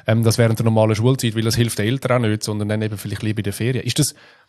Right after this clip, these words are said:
wenn du, äh, dir etwas müsstest rauspicken, ähm, wo,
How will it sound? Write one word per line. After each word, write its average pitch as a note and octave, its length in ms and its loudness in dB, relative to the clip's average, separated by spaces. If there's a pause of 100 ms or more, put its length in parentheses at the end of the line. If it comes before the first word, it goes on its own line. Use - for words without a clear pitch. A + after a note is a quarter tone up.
(240)
wenn B2+ 240 0
du, C3 380 2
äh, A#2+ 340 -12
dir B2+ 280 0
etwas E3 300 4
müsstest C#3+ 400 0
rauspicken, C3+ 800 2 (500)
ähm, G#2+ 240 0
wo, B2 320 4